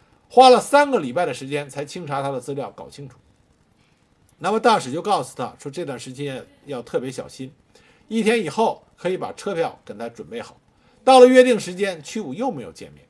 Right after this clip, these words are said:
因为他离开大使馆以后，到一家大百货公司的货窗前去看里面摆的物品，结果又被逮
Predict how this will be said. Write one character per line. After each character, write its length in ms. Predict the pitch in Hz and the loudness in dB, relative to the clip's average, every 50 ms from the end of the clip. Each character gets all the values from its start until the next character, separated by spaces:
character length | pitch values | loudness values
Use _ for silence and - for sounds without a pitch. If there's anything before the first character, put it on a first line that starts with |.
| _ _ _ _ _ _ _ _ _ _ | _ _ _ _ _ _ _ _ _ _
因 120 | - 226 262 | -2 0 2
为 100 | 262 233 | 4 4
他 120 | 233 254 | 4 4
离 180 | 240 226 240 214 | 2 2 0 0
开 160 | 220 240 233 | 0 0 0
大 360 | 220 - _ - 240 202 180 | -2 -6 _ -2 0 0 0
使 100 | 160 196 | 0 -2
馆 180 | 202 214 202 175 | -2 -2 -2 -4
以 60 | 131 | -6
后， 260 | - 165 156 143 - _ | -6 -6 -8 -8 -8 _
到 160 | - 165 160 | -8 -6 -6
一 140 | 156 156 156 | -6 -8 -6
家 160 | 165 175 170 | -6 -6 -4
大 200 | 170 - 208 185 | -2 0 0 -2
百 160 | 143 123 101 98 | -2 -2 -6 -10
货 140 | 107 113 | -8 -10
公 180 | 110 - 156 160 | -10 -10 -12 -14
司 140 | 139 - 160 | -12 -10 -10
的 80 | 147 | -10
货 240 | 135 - - 175 147 | -8 -6 -6 -6 -6
窗 180 | 131 151 160 147 | -6 -8 -10 -10
前 220 | 131 120 117 127 | -10 -12 -12 -12
去 160 | 127 - 160 | -12 -14 -16
看 380 | 139 - - - 190 165 - - _ - | -16 -14 -8 -6 -6 -6 -6 -10 _ -20
里 120 | 113 110 | -20 -18
面 180 | 110 131 143 135 | -16 -14 -14 -14
摆 180 | - - - - | -14 -14 -14 -16
的 80 | 92 - | -16 -16
物 120 | 185 190 143 | -14 -16 -16
品， 160 | 107 - - _ _ _ _ _ _ _ _ | -16 -20 -20 _ _ _ _ _ _ _ _
结 160 | - 202 226 | 2 4 4
果 140 | 226 190 151 | 4 4 2
又 200 | 147 214 247 220 | 4 6 6 6
被 140 | 147 135 98 | 6 2 -6
逮 140 | - - | -10 -14